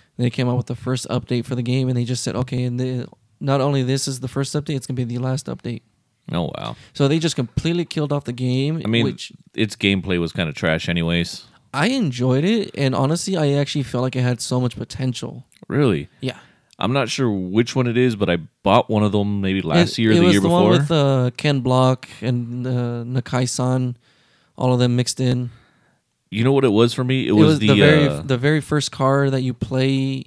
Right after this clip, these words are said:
Speaker 1: before you sell it to choose a new car is a Fox body.
Speaker 2: Yes. Okay. It was that one that I was playing,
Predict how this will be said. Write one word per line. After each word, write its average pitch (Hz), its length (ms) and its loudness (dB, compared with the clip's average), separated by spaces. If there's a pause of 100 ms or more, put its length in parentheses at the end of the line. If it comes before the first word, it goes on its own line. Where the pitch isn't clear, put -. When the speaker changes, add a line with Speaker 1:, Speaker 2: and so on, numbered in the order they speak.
(320)
Speaker 1:
before 135 280 -2
you 127 120 2
sell 127 220 0
it 127 80 -4
to - 120 -8
choose 127 240 -4
a 131 40 -2
new 127 100 -2
car 135 300 0
is 123 120 -2
a 151 40 -6
Fox 131 320 -4
body. 127 340 -4 (260)
Speaker 2:
Yes. 101 520 2
Okay. 95 320 0
It 87 60 4
was 113 180 6
that 107 180 4
one 107 120 0
that 104 80 2
I 104 40 4
was 101 120 0
playing, 107 420 -2